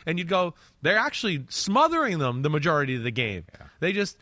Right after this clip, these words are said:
Speaker 1: same with the Cincinnati game. They lost to the Bengals. The mar-, the highlights that everybody watched on that, those were the plays of the day. That was it. They didn't do much else other than that. Uh, so they've had moments of where I go,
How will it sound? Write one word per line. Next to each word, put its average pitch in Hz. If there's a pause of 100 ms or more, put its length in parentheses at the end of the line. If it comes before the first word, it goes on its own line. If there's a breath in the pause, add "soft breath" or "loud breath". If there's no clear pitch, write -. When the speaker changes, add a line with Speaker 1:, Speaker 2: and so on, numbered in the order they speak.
(220 soft breath)
Speaker 1:
same 240
with 277
the 285
Cincinnati 311
game. 175 (220)
They 180
lost 233
to 277
the 247
Bengals. 254 (300 loud breath)
The 202
mar-, 262 (520)
the 180
highlights 277
that 202
everybody 214
watched 208
on 208
that, 202
those 262
were 294
the 269
plays 269
of 277
the 285
day. 302
That 196
was 254
it. 294
They 220
didn't 269
do 311
much 294
else 147
other 135
than 123
that. 101 (500 loud breath)
Uh, 202
so 196
they've 277
had 254
moments 226
of 175
where 170
I 151
go, 143